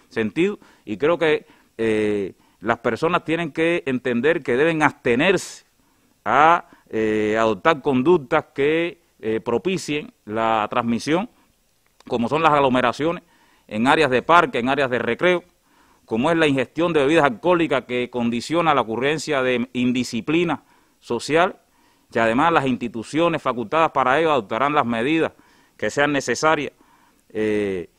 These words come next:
eh, en el orden disciplinario para evitar que fenómenos de estos atenten contra la debida estabilidad epidemiológica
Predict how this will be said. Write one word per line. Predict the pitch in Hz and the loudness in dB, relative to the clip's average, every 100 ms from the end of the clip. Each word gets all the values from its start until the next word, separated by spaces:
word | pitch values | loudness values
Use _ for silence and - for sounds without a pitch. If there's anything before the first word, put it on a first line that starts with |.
| _ _ - | _ _ -12
eh, | 101 101 98 | -8 -6 -6
en | 104 | -4
el | 110 | 0
orden | 143 147 147 | 0 0 -2
disciplinario | 120 117 120 117 117 156 165 147 | -2 -4 -8 -4 0 2 2 0
para | 120 120 | -2 -2
evitar | 110 113 151 | -2 -2 -2
que | 135 135 | -2 -4
fenómenos | 123 156 156 127 | -4 -2 -2 -2
de | 139 | 0
estos | 160 - 147 | -2 -4 -6
atenten | - - 170 139 143 | -4 -2 -2 -4 -6
contra | 123 131 127 123 | -4 -6 -4 -2
la | 113 | 0
debida | 113 151 | 0 -2
estabilidad | 147 127 120 147 | -2 -2 0 0
epidemiológica | 147 127 117 120 151 139 107 | 0 -2 0 0 0 0 -6